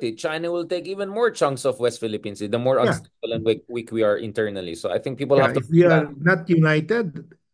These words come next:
Speaker 2: our enemies, foreign enemies, will take advantage of that. So, uh, I think the focus now, the onus is on the Supreme Court to look at this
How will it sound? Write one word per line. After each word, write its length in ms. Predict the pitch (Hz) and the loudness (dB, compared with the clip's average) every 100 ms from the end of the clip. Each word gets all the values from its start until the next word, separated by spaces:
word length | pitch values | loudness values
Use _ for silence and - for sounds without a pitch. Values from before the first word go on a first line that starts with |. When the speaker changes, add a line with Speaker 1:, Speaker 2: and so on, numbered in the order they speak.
| - | -2
Speaker 2:
our 280 | 190 190 170 | 2 2 0
enemies, 920 | 190 190 190 190 190 175 165 - - _ _ - | -2 -2 0 0 2 0 -4 -14 -20 _ _ -18
foreign 400 | - 175 175 165 | -2 2 4 4
enemies, 440 | 220 190 135 - | 4 2 0 0
will 100 | 143 | -4
take 220 | - 160 | -2 -4
advantage 640 | 190 131 147 190 180 120 110 | -4 -4 -2 -2 -2 -2 -2
of 140 | 104 | -2
that. 200 | 104 107 _ _ | -4 -8 _ _
So, 320 | - 202 180 165 - _ _ | -2 2 2 0 -16 _ _
uh, 360 | 196 156 143 - _ _ _ _ _ - | -4 -4 -4 -10 _ _ _ _ _ -4
I 120 | 165 | 0
think 320 | 165 208 202 | 0 -2 0
the 160 | 156 135 | 0 -2
focus 540 | - 175 165 175 - | -2 -4 -2 -6 -4
now, 220 | 143 170 | -4 -2
the 360 | 165 127 123 123 | -2 -2 -4 -6
onus 420 | 156 147 156 165 | -6 -2 -2 -4
is 160 | 131 131 | -6 -4
on 100 | 127 | -4
the 80 | |
Supreme 400 | 117 131 143 123 | -6 -4 -2 -2
Court 400 | 117 143 131 107 | 0 0 0 -2
to 80 | - | -4
look 280 | 147 156 156 | 0 0 0
at 140 | 139 | -2
this 380 | 131 131 - - | -2 -4 -6 -14